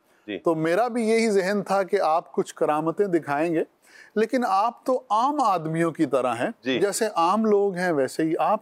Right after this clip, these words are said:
Speaker 2: ہیں،
Speaker 1: جی۔
Speaker 2: تو مجھے تو آپ میں کوئی ولایت کے آثار نظر نہیں آئے۔"
Speaker 1: آئے۔
Speaker 2: تو جنید بغدادی رحمۃ اللہ تعالی علیہ، جنہیں امام الطائفہ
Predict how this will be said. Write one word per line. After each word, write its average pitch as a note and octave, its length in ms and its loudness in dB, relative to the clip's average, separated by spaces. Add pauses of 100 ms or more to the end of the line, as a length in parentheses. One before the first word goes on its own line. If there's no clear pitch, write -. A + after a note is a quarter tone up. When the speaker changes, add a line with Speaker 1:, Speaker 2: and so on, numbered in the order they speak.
Speaker 2:
ہیں، - 80 -10
Speaker 1:
جی۔ - 560 -20
Speaker 2:
تو F#3+ 80 0
مجھے G3 320 2
تو A#3 160 0
آپ G3 320 0
میں G3 100 0
کوئی F#3+ 160 2
ولایت D#3+ 440 0
کے D3+ 120 -2
آثار D3+ 400 0
نظر D3+ 320 0
نہیں E3 280 -2
آئے۔" B2+ 180 0 (340)
Speaker 1:
آئے۔ - 200 -2
Speaker 2:
تو E3 200 0
جنید E3 380 0
بغدادی D#3+ 600 0
رحمۃ E3 320 -2
اللہ D3+ 420 0
تعالی C3+ 260 2
علیہ، - 400 -2 (240)
جنہیں F3 400 -2
امام E3 380 0
الطائفہ E3 580 -2